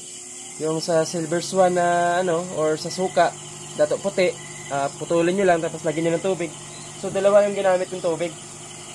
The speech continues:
So, ngayon, tanggalin natin tong itlog, guys, para mag, ano, tayo, ah, para mag-candling tayo. So, wala tayong lamisa dito. So, ilagay na natin dito sa,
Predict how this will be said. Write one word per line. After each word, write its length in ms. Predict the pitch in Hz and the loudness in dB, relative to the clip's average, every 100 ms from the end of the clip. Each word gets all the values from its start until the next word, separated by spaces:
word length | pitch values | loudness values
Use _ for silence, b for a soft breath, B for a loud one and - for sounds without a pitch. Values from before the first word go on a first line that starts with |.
| - - - - - | -14 -14 -14 -14 -10
So, 80 | - | -4
ngayon, 320 | 175 208 196 196 - - - - - - | 2 4 4 2 -12 -16 -14 -14 -14 -2
tanggalin 460 | 170 170 185 196 190 | 0 2 2 4 2
natin 240 | 196 196 | 2 0
tong 340 | 196 190 190 175 | -2 -2 -4 -8
itlog, 240 | 180 196 | -4 2
guys, 240 | 196 185 - | 2 2 0
para 320 | 165 160 156 | 2 4 2
mag, 160 | 151 151 | 0 0
ano, 180 | 156 156 | 0 2
tayo, 320 | 156 151 156 147 - - - - - - - | 2 2 0 -4 -14 -14 -14 -14 -14 -14 -8
ah, 560 | 147 147 147 143 143 143 | -2 4 6 6 4 4
para 240 | 151 147 147 | 4 4 2
mag-candling 480 | 147 147 143 147 143 | 2 2 2 -2 4
tayo. 160 | 151 | 4
So, 160 | 151 156 139 - - - 143 | 4 -4 -8 -10 -12 -10 -4
wala 80 | 123 | 4
tayong 560 | 131 143 147 156 147 104 - - - - - | 4 4 2 0 -2 -6 -12 -14 -14 -12 -6
lamisa 320 | 143 156 175 | -4 -2 -2
dito. 240 | 165 185 | -4 -4
So, 160 | 170 147 | -6 -6
ilagay 240 | 139 156 | -6 -4
na 100 | 170 | 2
natin 160 | 170 175 | 2 2
dito 160 | 170 | -6
sa, 140 | - | -2